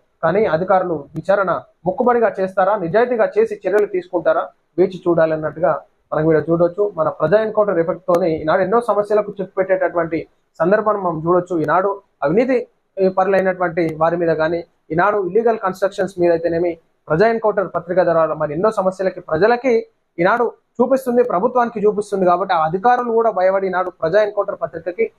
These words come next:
మంచి స్పందన రావడం జరుగుతుంది. కాబట్టి ఇలాంటి సమస్యలు పత్రికల ద్వారా కాకుండా ఈనాడు అధికారులే చేస్తే ఈనాడు,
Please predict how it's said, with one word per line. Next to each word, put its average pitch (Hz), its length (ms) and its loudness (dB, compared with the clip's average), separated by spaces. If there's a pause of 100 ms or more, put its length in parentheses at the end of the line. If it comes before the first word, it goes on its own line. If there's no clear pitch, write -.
(260)
మంచి 233 220 2
స్పందన 214 400 0
రావడం 165 340 -2
జరుగుతుంది. 156 360 -4
కాబట్టి 156 360 -2 (280)
ఇలాంటి 220 300 0
సమస్యలు 214 600 0 (280)
పత్రికల 254 380 2
ద్వారా 214 300 2
కాకుండా 185 600 0 (240)
ఈనాడు 180 220 2
అధికారులే 247 460 0
చేస్తే 233 380 0
ఈనాడు, 214 380 2